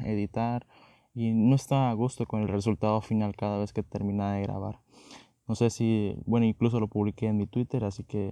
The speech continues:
eh, para, si lo viste, bueno, y si no, pues, eh, seguime para que, eh, sepas cualquier cosa de, del podcast o,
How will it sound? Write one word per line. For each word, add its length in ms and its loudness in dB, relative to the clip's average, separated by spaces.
eh, 440 -6
para, 220 -4
si 160 -6
lo 100 2
viste, 300 0
bueno, 340 0
y 60 0
si 140 -2
no, 220 0
pues, 380 -4
eh, 200 -4
seguime 480 0
para 220 -2
que, 220 -6
eh, 520 -2
sepas 400 4
cualquier 360 -2
cosa 300 -2
de, 260 -4
del 180 -4
podcast 840 -2
o, 460 -6